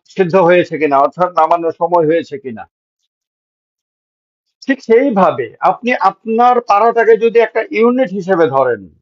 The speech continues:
একটা ইউনিট, তাহলে সেই ইউনিটে আপনার অভিজ্ঞতাটা কি ছিল। যদি ওই ইউনিটে আপনার অভিজ্ঞতা হয়ে থাকে যে না, মানুষ খুশি ছিল না সরকারের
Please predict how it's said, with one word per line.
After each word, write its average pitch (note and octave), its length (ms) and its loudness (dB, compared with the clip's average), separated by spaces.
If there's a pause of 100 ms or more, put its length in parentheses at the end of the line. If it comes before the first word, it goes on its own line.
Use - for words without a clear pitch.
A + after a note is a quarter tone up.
(140)
একটা D3+ 220 -2
ইউনিট, G3+ 420 2 (1300)
তাহলে G3+ 300 4
সেই G#3+ 300 2 (220)
ইউনিটে A#3 580 0 (300)
আপনার G#3 460 0
অভিজ্ঞতাটা F#3+ 640 0
কি G#3+ 240 -12
ছিল। C3+ 240 -6 (1300)
যদি F#3+ 340 0 (100)
ওই A3 200 4 (200)
ইউনিটে A#3 580 2 (280)
আপনার F3 400 0
অভিজ্ঞতা F3+ 520 0
হয়ে D#3 240 0
থাকে C#3+ 380 -8 (180)
যে D3 300 -2
না, D3+ 240 2
মানুষ D#3 360 0
খুশি - 320 -18
ছিল G#3 220 0
না G3+ 100 0
সরকারের F#3+ 440 -2